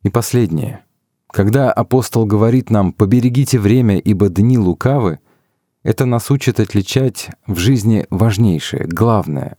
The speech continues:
от менее важного. Главное — это то, что создаёт нас как людей.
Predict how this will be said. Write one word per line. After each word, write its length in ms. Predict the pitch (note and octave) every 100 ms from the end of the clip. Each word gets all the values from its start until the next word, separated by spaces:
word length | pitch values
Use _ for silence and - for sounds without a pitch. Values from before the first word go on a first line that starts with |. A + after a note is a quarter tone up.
| -
от 220 | G2+ A2
менее 320 | B2 F#2+ E2
важного. 480 | F#2 E2 - - - _ _ _ _ _ - - -
Главное — 500 | F#2+ C3 D3 C3+ A#2
это 220 | G#2 G#2
то, 220 | F#2+ C#3
что 240 | C#3 - G2+
создаёт 540 | - F#2 F#2+ A#2+ B2
нас 200 | G#2+ G2
как 260 | - G2+ -
людей. 520 | G2 F2+ D#2+ C2+ -